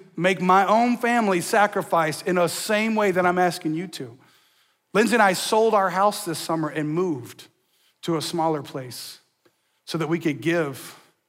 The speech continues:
to Multiply. So I'm not asking you to do anything that we're not asking to do, but here's why I'm asking you to do it.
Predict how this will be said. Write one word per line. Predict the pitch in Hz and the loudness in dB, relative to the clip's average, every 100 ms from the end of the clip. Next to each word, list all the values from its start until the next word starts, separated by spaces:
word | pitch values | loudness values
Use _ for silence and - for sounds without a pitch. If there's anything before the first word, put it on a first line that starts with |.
| _ _ _ _ | _ _ _ _
to | 156 | -4
Multiply. | 156 139 131 131 113 110 _ _ _ _ _ _ _ _ _ _ _ _ _ _ - | -4 -4 -10 -12 -14 -16 _ _ _ _ _ _ _ _ _ _ _ _ _ _ -4
So | 190 | 2
I'm | 226 | 4
not | 247 | 4
asking | 208 214 196 | 2 0 -2
you | 214 | -2
to | 170 | -2
do | 160 | 0
anything | 165 160 160 156 139 | 2 0 0 -2 -4
that | 131 | -6
we're | 143 165 | -4 -2
not | 151 | -2
asking | 151 147 151 | -4 -4 -6
to | 135 | -6
do, | 139 175 123 110 | -6 -6 -6 -8
but | 147 | -4
here's | 147 196 175 | 0 0 0
why | |
I'm | 160 156 | 0 -2
asking | 147 - 147 | -6 -6 -6
you | 131 | -6
to | |
do | 127 135 | -8 -10
it. | 127 | -10